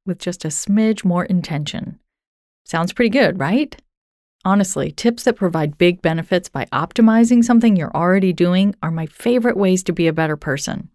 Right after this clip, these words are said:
So, yay! <laughs> This magical, mysterious thing that has so many benefits for your bod is to allow your arms to swing while you walk.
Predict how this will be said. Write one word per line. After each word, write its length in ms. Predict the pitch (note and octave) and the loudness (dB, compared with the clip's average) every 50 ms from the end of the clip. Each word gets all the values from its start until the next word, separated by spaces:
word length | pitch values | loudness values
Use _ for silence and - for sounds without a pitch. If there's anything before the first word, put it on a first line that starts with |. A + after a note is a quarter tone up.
| _ _ _ _ | _ _ _ _
So, 500 | - - - F3+ C#3+ F2+ D2+ C#2 C#2+ - _ _ _ _ | -12 -6 -2 -2 -2 0 -2 -4 -6 -12 _ _ _ _
yay! 520 | E3+ F3 G3+ G3 F#3+ F#3+ F3+ - - - _ _ _ - | 0 2 2 4 4 2 0 -2 -4 -8 _ _ _ 0
<laughs> 240 | B3+ C4 A3+ G3 - - _ _ _ _ _ _ _ _ _ _ _ _ | 2 2 2 0 -4 -12 _ _ _ _ _ _ _ _ _ _ _ _
This 280 | - A#3+ C4 C4 - - | 0 0 0 0 0 0
magical, 640 | G#3+ G#3+ G3+ F#3+ F#3+ F#3+ - A3 - A3 G#3+ G#3+ | 2 2 2 2 0 -2 -2 0 2 2 4 4
mysterious 580 | G3+ G3 F3+ - - F3+ F3 F3+ F#3+ G#3 G3+ - | 4 2 0 -2 -2 0 2 2 2 0 0 -2
thing 300 | - F3 D#3 D3+ D#3+ D#3 | -2 -2 -2 -2 -2 -4
that 140 | D3 D#3 | -4 -4
has 180 | D3+ D3+ D3+ - | -4 -6 -6 -8
so 260 | - - E3+ E3+ G3 | -6 -4 -2 2 4
many 220 | A3 B3 A#3 B3+ B3 | 4 6 6 6 4
benefits 480 | A3+ G#3 F3 D#3 D3 - C#3+ D3 - | 4 2 0 -2 -4 -4 -4 -4 -6
for 160 | - - D#3 | -4 -4 -2
your 220 | D#3 D#3 D3+ E3+ G3 | -2 0 0 0 0
bod 460 | F3+ E3 D3+ C#3+ C3+ - C#3 C#3+ - _ _ _ _ | 2 0 -2 -2 -2 -6 -8 -10 -12 _ _ _ _
is 100 | - F3+ | -10 -8
to 140 | - - G3 | -4 -2 0
allow 320 | G3 F#3+ F#3 F3+ F#3 G#3 A#3 | 2 2 2 2 2 2 2
your 220 | C4 C#4 D4 C4+ - - | 2 2 0 0 -2 -2
arms 340 | D#3+ C#3+ D3+ E3 E3 - - | -2 -2 -2 -4 -6 -8 -6
to 120 | - G#3+ | -6 -6
swing 500 | G#3 - - F#3 F3 C#3+ C3+ D3+ D#3+ E3 - | -4 -4 -2 -2 -2 -2 -4 -6 -8 -8 -8
while 180 | - D3+ D3+ D#3 | -6 -6 -4 -2
you 140 | D#3+ E3+ | -2 -4
walk. 420 | D#3+ D3 C3 - - - _ - | -4 -6 -8 -10 -12 -16 _ -20